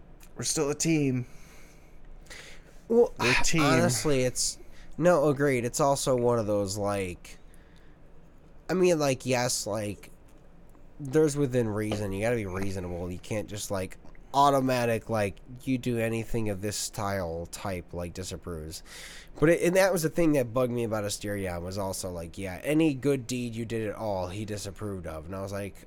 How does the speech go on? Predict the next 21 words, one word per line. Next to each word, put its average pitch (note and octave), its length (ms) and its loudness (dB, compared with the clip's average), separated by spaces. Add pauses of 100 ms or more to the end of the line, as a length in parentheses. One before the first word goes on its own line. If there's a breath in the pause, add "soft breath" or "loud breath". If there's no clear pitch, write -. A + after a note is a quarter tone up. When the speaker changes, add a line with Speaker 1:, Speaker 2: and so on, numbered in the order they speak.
(200)
Speaker 2:
"I D3 200 0 (160)
just D3+ 300 -6
don't C3+ 240 0
like C#3 280 -6
you. F#2 100 -10
You're G2 340 -6
an G#2+ 160 -4
Speaker 1:
Yeah. F#2+ 200 2
Speaker 2:
asshole, G#2+ 460 -4 (140)
and E3 320 2
you C3 120 0
talk B2 340 -2
in A2 100 -4
Old G2+ 220 -2
English." F2 600 -8
<laughs> - 40 -18 (380 loud breath)
Like, C#3 420 4 (400 loud breath)
I C#3+ 120 4
Speaker 1:
Yeah. D3 60 4
Speaker 2:
don't, D#3 280 6 (540 loud breath)
I, D#3 180 2